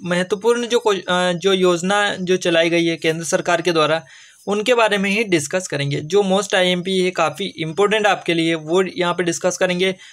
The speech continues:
और उनसे संबंधित क्वेश्चन भी हम करने की कोशिश करेंगे, जिससे आपका जो टॉपिक है पूरा कवर हो जाएगा।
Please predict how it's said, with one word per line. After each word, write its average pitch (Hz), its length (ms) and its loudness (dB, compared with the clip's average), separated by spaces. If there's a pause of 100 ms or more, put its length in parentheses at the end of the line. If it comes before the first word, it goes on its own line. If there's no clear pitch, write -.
(160)
और 214 120 4
उनसे 220 220 2
संबंधित 214 520 -2
क्वेश्चन 196 320 0
भी 202 80 2
हम 196 140 0
करने 170 280 -2
की 190 160 -12
कोशिश 151 520 -8
करेंगे, 135 300 -8 (300)
जिससे 233 240 2
आपका 220 280 2
जो 233 160 4
टॉपिक 208 320 2
है 202 60 2
पूरा 180 300 0
कवर 160 280 -2 (140)
हो 139 60 -4
जाएगा। 131 280 -8